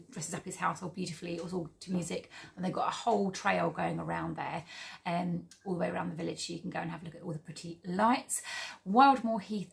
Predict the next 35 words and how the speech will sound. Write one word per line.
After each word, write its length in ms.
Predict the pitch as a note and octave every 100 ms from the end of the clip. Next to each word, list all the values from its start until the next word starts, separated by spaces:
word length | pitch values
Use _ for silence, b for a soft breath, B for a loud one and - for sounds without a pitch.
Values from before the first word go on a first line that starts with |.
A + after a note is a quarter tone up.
| -
are 60 |
doing 420 | D#3+ F#3 E3+ E3 -
their, 680 | E3 D3+ F#3+ F#3 E3+ E3 -
um, 220 | - E3 D#3
Christmas 320 | - G#3 B3
tree 220 | - A#3+
sale, 420 | - G#3+ G#3 G#3+
so 200 | G3 F#3
when 160 | F3 F3
they're 100 | E3+
doing 200 | F3 F3
their 160 | E3+ D#3+
conservation 580 | - E3+ - F#3 - F3+
work, 240 | F3 -
they 100 | E3+
chop 200 | - D#4+
down 220 | G3 F3
some 140 | D#3 E3
of 60 |
the 60 | D#3+
trees 180 | E3+ D3+
that 80 |
they 140 | E3+ E3+
don't 120 | E3+
want 220 | F3+ D#3+
in 60 | F3+
that 100 | - - -
particular 320 | - - -
place, 320 | A3+ A3 A3 B B -
and 100 | F3
then 60 | E3
they 80 | E3+
sell 240 | - E3+
them 160 | E3 F3
off. 260 | F3+ -